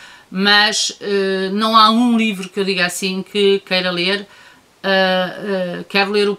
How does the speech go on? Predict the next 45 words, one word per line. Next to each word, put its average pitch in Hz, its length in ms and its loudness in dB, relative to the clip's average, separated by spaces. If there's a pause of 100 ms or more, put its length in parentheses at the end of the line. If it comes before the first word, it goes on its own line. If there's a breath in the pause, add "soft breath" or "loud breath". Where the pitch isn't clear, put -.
o - 100 -10
último 202 600 -2
da, 190 240 -2
da, 185 300 -2
da 190 160 0
Nora 185 220 4
Roberts. 214 680 -2 (580 loud breath)
Ah, 196 380 -2 (380)
não 214 180 0
sei, 170 340 -2
há 170 140 2
montes 214 460 -2
deles 202 280 0
que, - 80 -12
queiram, 190 340 0
que - 140 -8
eu 190 80 -4
quero 180 260 0
ler 180 220 -2
e 202 60 -4
que, - 80 -14
portanto, 175 760 -6
eh, 170 520 -10
não, 175 320 -6
não 180 200 -6
há 175 100 2
hipótese 185 360 -4
de 196 60 -4
dizer 190 240 0
apenas 180 460 0
um 160 120 -6
livro. 139 260 -10
Para 165 220 -10
mim 165 160 -6
torna-se 165 380 -4
complicado 165 460 -8
dizer 175 180 -6
um 190 160 0
livro 185 260 -4
que - 80 -10
eu 175 80 -8
queira 175 260 -4
ler 180 240 -4
quando 185 220 -8
tenho 185 340 -6